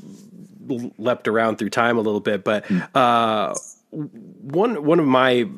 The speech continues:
Speaker 1: favorite, you know, territories, if you will, has always been Japan. I love, uh, uh, Japanese wrestling to this
Speaker 2: Mm-hmm.
Speaker 1: day, and I know that you spent time in Japan. Um, and one of the guys that, that you got in the ring with on a couple of occasions was Jumbo Tsuruta. And I know that we, you know,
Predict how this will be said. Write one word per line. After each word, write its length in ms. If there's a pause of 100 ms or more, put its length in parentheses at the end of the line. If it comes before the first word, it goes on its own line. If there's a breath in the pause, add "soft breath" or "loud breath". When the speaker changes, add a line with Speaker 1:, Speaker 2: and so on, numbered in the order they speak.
(180)
Speaker 1:
favorite, 520 (600)
you 220
know, 140
territories, 640
if 100
you 80
will, 200
has 100
always 240
been 160
Japan. 480
I 60
love, 500
uh, 20
uh, 480
Japanese 480
wrestling 300
to 80
this 160
Speaker 2:
Mm-hmm. 160
Speaker 1:
day, 180 (260 loud breath)
and 300
I 140
know 100
that 140
you 260
spent 300
time 260
in 80
Japan. 560 (300 loud breath)
Um, 400
and 180
one 140
of 80
the 40
guys 420
that, 240
that 100
you 240
got 180
in 60
the 80
ring 200
with 140
on 100
a 60
couple 260
of 60
occasions 460
was 100
Jumbo 300
Tsuruta. 560 (420 loud breath)
And 580
I 120
know 240
that 100
we, 160
you 260
know, 240